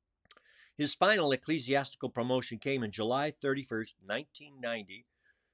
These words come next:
when he was made Bishop of Palm Beach at the age of fifty-eight. During Simmons' eight years as ordinary of Palm Beach, the diocese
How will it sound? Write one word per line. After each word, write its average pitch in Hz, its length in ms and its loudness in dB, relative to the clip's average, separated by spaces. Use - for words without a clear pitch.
when 120 220 0
he 147 100 0
was 127 180 -2
made 123 180 2
Bishop 135 300 -2
of - 160 -10
Palm 127 260 2
Beach 113 380 -6
at 101 140 -4
the 104 120 0
age 127 220 0
of - 80 -20
fifty-eight. 110 540 -8
During 160 260 2
Simmons' 156 460 2
eight 165 240 2
years 151 420 2
as 110 160 0
ordinary 135 420 2
of - 80 -8
Palm 127 280 -2
Beach, 110 260 -10
the 107 60 -14
diocese 131 500 -2